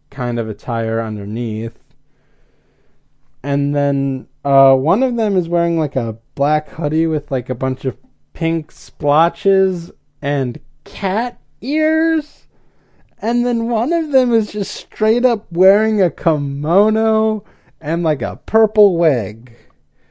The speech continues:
It is super mishmashy, and it's, like, mishmashy in a way where it's more Picasso and not, like,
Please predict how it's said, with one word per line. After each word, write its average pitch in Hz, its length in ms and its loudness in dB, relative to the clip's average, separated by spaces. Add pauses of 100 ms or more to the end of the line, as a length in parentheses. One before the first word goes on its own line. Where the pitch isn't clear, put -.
(600)
It 247 280 -8
is 247 280 -2
super 302 680 -4
mishmashy, 208 1040 0
and 233 280 -4
it's, 226 200 -4
like, 233 440 0 (560)
mishmashy 262 760 0
in 240 100 -2
a 220 80 -2
way 208 420 2
where 196 680 0 (640)
it's 226 340 -2
more 214 640 0 (420)
Picasso 269 1400 2 (640)
and 208 240 2
not, 220 380 0
like, 220 880 4